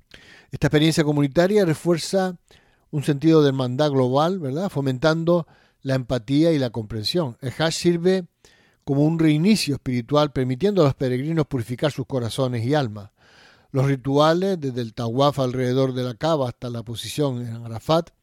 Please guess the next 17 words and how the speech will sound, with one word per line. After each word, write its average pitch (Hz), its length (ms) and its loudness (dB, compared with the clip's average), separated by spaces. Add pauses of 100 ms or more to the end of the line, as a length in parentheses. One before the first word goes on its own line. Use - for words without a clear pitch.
(460)
están 240 280 2
diseñados 185 760 2
para 160 260 2
despojarse 151 840 -4
de 160 100 -2
los 123 140 -4
apegos 135 420 -2
mundanos 139 680 -4 (580)
y 220 140 2
redirigir 185 480 4
el 214 120 2
enfoque 202 640 -2
hacia 185 300 -6
lo 185 100 -2
divino, 143 520 -6
hacia 180 260 -2
Dios. 131 260 0